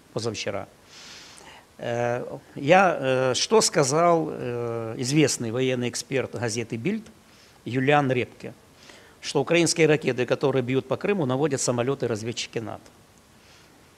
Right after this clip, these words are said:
Географическое положение Крыма позволяет самолётам-разведчикам нато над Чёрным морем форсировать каждое передвижение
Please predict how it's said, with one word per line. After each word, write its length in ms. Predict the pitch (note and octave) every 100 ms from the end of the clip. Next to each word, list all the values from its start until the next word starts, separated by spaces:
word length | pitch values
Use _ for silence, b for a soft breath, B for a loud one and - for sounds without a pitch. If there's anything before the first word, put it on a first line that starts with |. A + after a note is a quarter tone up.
| b _ D#3
Географическое 600 | D3 F3+ A#3+ - - D3+
положение 520 | C#3 C#3+ C#3 B2+ C3
Крыма 260 | - A3+
позволяет 460 | C3+ A#2+ B2+ B2 A2+
самолётам-разведчикам 1000 | C#3 B2 A#2+ A#2 A2+ A#2 A2+ A2+ - B2+
нато 240 | E3+ - C3
над 120 | A2
Чёрным 360 | A#2+ A2 A2+
морем 260 | A2+ A2+ A2 -
форсировать 440 | A#2+ E3 D3+ A#2+
каждое 320 | D3+ D3 C3+
передвижение 720 | - A#2 A#2 B2 D#3+ D#3 D#3